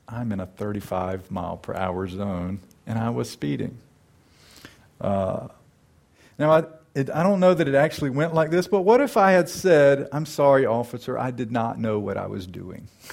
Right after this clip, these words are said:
<laughs> I had no clue what I was doing. I didn't know what the speed limit was. Pleading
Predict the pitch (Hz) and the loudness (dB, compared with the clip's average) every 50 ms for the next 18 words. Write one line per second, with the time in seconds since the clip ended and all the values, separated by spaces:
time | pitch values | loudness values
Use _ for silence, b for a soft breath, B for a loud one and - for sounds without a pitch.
0 | - - 131 120 - - 139 117 - - - - - - _ _ _ _ _ b | -10 -8 -8 -8 -8 -10 -16 -18 -18 -18 -20 -20 -20 -20 _ _ _ _ _ b
1 | b b b b b b b b b b b _ - 120 113 113 110 120 120 120 | b b b b b b b b b b b _ -4 0 0 2 2 2 2 2
2 | 113 117 - 143 135 131 123 123 123 127 123 127 131 127 139 156 143 127 127 139 | 0 0 0 0 2 2 2 2 2 2 2 2 0 -2 -2 0 2 2 4 4
3 | 160 160 151 151 151 156 160 165 165 151 147 147 139 147 139 - - - 147 139 | 4 4 2 2 2 4 6 6 6 6 4 2 0 -2 -6 -6 -4 -2 -2 0
4 | 131 127 131 127 123 123 - 123 131 131 113 101 - - - - - - _ _ | 0 0 0 0 0 -2 0 0 2 2 2 2 0 -2 -8 -16 -18 -20 _ _
5 | _ _ b b b b b b _ - - 156 151 147 151 143 143 147 135 110 | _ _ b b b b b b _ -4 0 2 2 2 2 2 0 -2 -4 -6